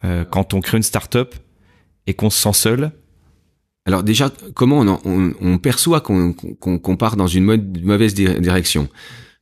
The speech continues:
Speaker 2: Moi, je donne toujours l'image qui est un peu, un, un peu particulière, c'est que les premières difficultés, qu'est-ce qu'on fait ? On se dirige vers sa femme, c'est, c'est le premier rempart.
Speaker 1: Oui.
Speaker 2: Euh, ou, ou pas, mais en tout cas, pour moi, ça a été le premier rempart.
Speaker 1: C'est,
Speaker 2: Euh,
Speaker 1: c'est souvent le cas.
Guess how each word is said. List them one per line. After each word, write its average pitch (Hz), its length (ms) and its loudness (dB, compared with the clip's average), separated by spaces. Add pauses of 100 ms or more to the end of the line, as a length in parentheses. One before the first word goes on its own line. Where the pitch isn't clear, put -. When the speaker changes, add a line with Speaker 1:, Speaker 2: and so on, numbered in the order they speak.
Speaker 2:
Moi, 127 300 -2
je 123 60 -2
donne 143 120 4
toujours 143 240 2
l'image 131 400 2
qui 98 120 0
est 87 40 4
un 90 60 2
peu, 92 320 -2
un, 87 440 -2
un 85 40 -4
peu 90 120 -4
particulière, 120 600 0
c'est 107 120 -2
que 98 260 -2 (260)
les 110 120 2
premières 147 300 2
difficultés, 123 480 0
qu'est-ce 110 180 0
qu'on 90 140 0
fait ? 69 320 -6 (220)
On 80 80 -2
se 78 80 -2
dirige 95 380 0
vers 82 180 0
sa 78 100 0
femme, 90 500 0 (380)
c'est, - 240 -6
c'est - 120 0
le 82 60 -2
premier 92 300 0
rempart. - 420 -2 (200)
Speaker 1:
Oui. 101 60 -18 (240)
Speaker 2:
Euh, 71 720 -6 (340)
ou, 104 160 0
ou 123 160 2
pas, 107 320 0
mais 87 80 0
en 90 40 2
tout 110 80 -2
cas, 117 120 0
pour 98 120 2
moi, 120 120 4
ça 107 80 2
a - 20 2
été 87 120 0
le 80 60 0
premier 76 220 0
rempart. 80 380 -2 (280)
Speaker 1:
C'est, 101 200 -4
Speaker 2:
Euh, 98 40 0
Speaker 1:
c'est 87 220 0
souvent 123 260 0
le 117 60 -2
cas. 80 240 -4